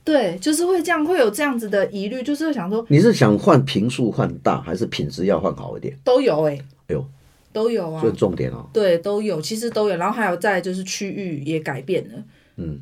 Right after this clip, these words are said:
Speaker 1: 区域也改变了，所以说考量的点也会增加。
Speaker 2: OK。
Speaker 1: 对，考量点会增加。这是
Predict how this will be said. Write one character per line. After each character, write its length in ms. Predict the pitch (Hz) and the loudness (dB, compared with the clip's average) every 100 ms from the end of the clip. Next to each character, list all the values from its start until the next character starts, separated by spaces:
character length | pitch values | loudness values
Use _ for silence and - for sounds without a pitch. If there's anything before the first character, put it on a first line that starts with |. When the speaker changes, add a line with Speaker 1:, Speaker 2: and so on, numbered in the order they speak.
| - | -8
Speaker 1:
区 300 | - 233 226 | -2 0 0
域 80 | |
也 120 | 180 180 | 0 0
改 200 | 180 139 | -2 -4
变 220 | 139 170 | -2 -2
了， 120 | 160 | -2
所 160 | 160 214 | -2 0
以 160 | 214 | 0
说 240 | 202 214 202 | -2 0 -2
考 220 | 202 165 | -2 -2
量 220 | 160 160 | 0 -2
的 120 | 175 170 | -4 -6
点 480 | 170 190 156 143 143 | -2 -2 0 -2 -2
也 160 | 143 | -4
会 360 | 151 180 165 156 | -2 -2 -2 -2
增 220 | 156 147 | -4 -6
加。 320 | 143 139 135 139 - _ _ _ _ | -4 -4 -6 -8 -18 _ _ _ _
Speaker 2:
OK。 380 | 151 - - - | -10 -10 -6 -6
Speaker 1:
对， 140 | 202 180 | -4 -4
考 140 | 180 | -4
量 160 | 196 208 | -6 -4
点 180 | 202 | -4
会 140 | 156 190 | -4 -6
增 260 | 185 160 | -8 -8
加。 260 | 160 160 147 | -8 -8 -8
这 100 | 156 | -6
是 260 | 226 277 | -6 -4